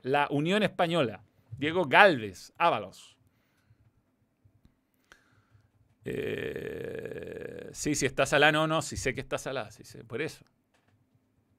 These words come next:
Es por el clima, sé que es por el clima, pero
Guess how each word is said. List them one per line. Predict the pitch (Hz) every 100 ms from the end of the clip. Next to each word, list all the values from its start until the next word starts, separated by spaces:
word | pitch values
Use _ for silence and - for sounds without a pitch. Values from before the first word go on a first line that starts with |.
| _ _ - - _
Es | - 151
por | 190
el | 156 131
clima, | 151 113 92 98 -
sé | - - 147
que | 151
es |
por | - 147
el | 139
clima, | 135 113 95 104
pero | 101 98 98 117